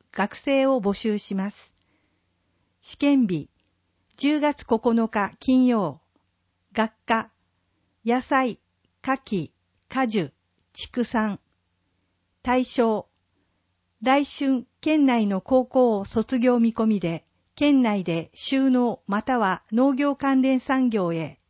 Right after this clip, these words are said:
従事する強い意欲があり、在学する学校長の推薦を受けた方。申し込み、九月一日火曜から二十三日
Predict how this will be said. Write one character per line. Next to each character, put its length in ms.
従 240
事 160
す 160
る 220
強 300
い 100
意 40
欲 280
が 160
あ 80
り、 180
在 240
学 260
す 140
る 120
学 240
校 200
長 300
の 220
推 260
薦 360
を 80
受 180
け 20
た 160
方。 400
申 180
し 140
込 180
み、 260
九 160
月 260
一 340
日 320
火 200
曜 200
か 200
ら 240
二 180
十 240
三 320
日 420